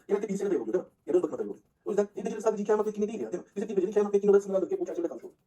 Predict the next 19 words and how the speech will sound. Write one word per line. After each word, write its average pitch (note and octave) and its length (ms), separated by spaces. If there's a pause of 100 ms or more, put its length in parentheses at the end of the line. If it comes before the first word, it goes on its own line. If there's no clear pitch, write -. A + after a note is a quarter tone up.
(360)
Evet. - 180 (920)
Şimdi - 220 (440)
ailelerle B3+ 260
iletişim G#3 200
etkinlikleri, E3 300
aile F#3 120
katılımı G3 220
ve F3+ 100
aile D#3+ 120
eğitim - 160
etkinliklerimiz C3+ 300
var G#2+ 40
arkadaşlar. G3 260 (300)
Şimdi - 180 (300)
aile A#3 280
katılımı, G3 240
aile G3 100
eğitimi F3+ 220
ve E3+ 180